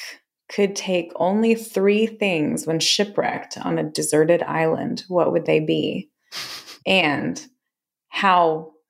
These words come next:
Speaker 1: would you use those three things to explain the Trinity briefly?
Speaker 2: Well, yeah, we can't explain the Trinity. So that's the first, uh, that's the first flaw in Glenn's question.
Speaker 1: <laughs>
Speaker 2: Um, I have, I have a test question, uh, for my students where I say,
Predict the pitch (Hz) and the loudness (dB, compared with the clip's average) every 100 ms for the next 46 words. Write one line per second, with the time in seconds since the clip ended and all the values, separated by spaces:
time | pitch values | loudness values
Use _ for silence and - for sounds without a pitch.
0 | _ 180 175 160 160 151 147 151 160 151 | _ -2 2 2 0 -2 -2 -2 -2 -2
1 | 151 - - - - 151 - 107 95 170 | -2 -4 -6 -6 -6 -6 -4 -4 -4 -6
2 | 175 135 - 160 151 147 139 147 - - | -6 -6 -2 0 0 -2 -2 -4 -4 -6
3 | - 147 _ _ 170 165 - - - 107 | -10 -12 _ _ -2 -2 -4 -6 -2 -2
4 | 101 - _ _ - 90 90 - 117 87 | -2 -10 _ _ -8 -4 -4 0 0 0
5 | - 110 98 85 95 76 - - 90 - | -4 -4 -2 -4 -4 -4 -6 -4 -6 -6
6 | - - - - - - - - - - | -8 -8 -6 -6 -8 -8 -8 -8 -10 -10
7 | - - - 101 92 92 95 87 85 - | -8 -6 -4 0 0 0 0 -2 -2 -4
8 | - - - 139 _ - - - _ 113 | -6 -6 -8 -12 _ -20 -20 -20 _ -2
9 | 90 85 92 - 101 107 90 98 95 - | 0 -2 -8 -4 0 2 4 2 0 -2
10 | 101 - - 92 - 92 95 90 - 87 | -4 -4 -6 -6 -4 -6 -8 -10 -10 -10
11 | - 87 90 - 85 78 - 78 - 87 | -8 -8 -8 -6 -6 -6 -6 -6 -6 -4
12 | 87 85 | -4 -6